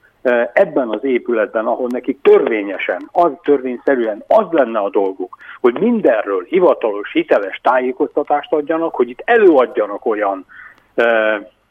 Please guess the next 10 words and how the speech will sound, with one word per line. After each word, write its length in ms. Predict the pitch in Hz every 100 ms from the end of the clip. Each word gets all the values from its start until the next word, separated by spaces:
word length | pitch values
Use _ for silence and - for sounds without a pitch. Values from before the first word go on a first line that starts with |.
| _ _ _ _ _ _ -
és 200 | 123 -
készítsenek 760 | 180 180 165 135 - 113 104
olyan, 320 | 151 127 104 - - _ _
eh, 640 | 117 113 113 110 107 107 104
tényekre 540 | - 196 165 127 - 117
alapozott 720 | 143 135 113 139 - 101 -
beszámolókat, 920 | - 139 - 123 110 110 110 101 98 -
riportokat, 720 | 123 180 180 175 165 190 180 _ - - -
ehhez 320 | 175 123 -
képest 500 | - 156 156 120 101